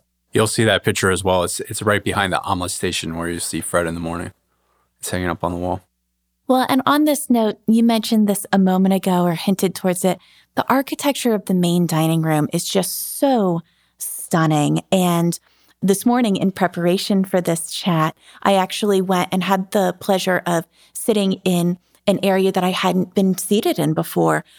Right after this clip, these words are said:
Speaker 2: which has all of this breathtaking natural light. It has a grand chandelier hanging from the center of an amazing dome. The whole dining room is lovely, but that was just a different experience from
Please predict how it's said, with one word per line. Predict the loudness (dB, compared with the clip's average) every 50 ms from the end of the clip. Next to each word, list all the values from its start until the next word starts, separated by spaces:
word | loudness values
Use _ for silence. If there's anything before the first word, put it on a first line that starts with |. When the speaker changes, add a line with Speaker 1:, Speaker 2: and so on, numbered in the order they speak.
| _ _ -2
Speaker 2:
which | 0 0 0 0 -4 -6
has | -4 0 0 2 0 0 -2 -8 _ _ 0
all | 2 2 2 2 0
of | 0 0
this | 0 -2 -2 -4 -8
breathtaking | _ _ _ -2 0 0 0 0 -2 -4 _ _ -10 -4 -2 -2 0 0 0 0 2 2
natural | 2 2 0 0 -2 -4 -2 -2 0 0
light. | 0 0 2 2 0 -2 -2 -6 _ -20 -20 -12 _
It | -4 -2
has | 0 2 2 2 0 -2 -4
a | -6
grand | -4 -2 0 0 2 2 2 0 -2
chandelier | -2 -2 -2 0 0 0 0 0 0 2 2 2 0 -2
hanging | -2 -2 0 0 0 -2
from | -2 -2 0 0
the | 0 0
center | 0 -2 0 0 2 2 0 -2 -2 -6 -16 -20 -8 -4
of | -2 0 2
an | 2
amazing | 2 2 2 2 2 2 0 0 0 0 2 0 0
dome. | 0 0 0 2 2 2 0 0 -2 -4 -8 -16 -20 -20 _ _
The | -2 -2
whole | 0 2 2 2 2
dining | 0 0 0 0 0 0 0 0
room | 2 2 2 0
is | 0 -2 -2
lovely, | -2 0 0 0 0 0 -2 -2 -2
but | -2 -2 -4
that | -4 -2
was | -2 -4
just | -4 -6 -6 -6
a | -8
different | -4 -2 -2 -2 0 0 -2 -2
experience | -2 -4 -8 -6 -2 0 0 0 2 0 0 -2 -2 -4 -8 -10
from | -6 -2 0 0 0 0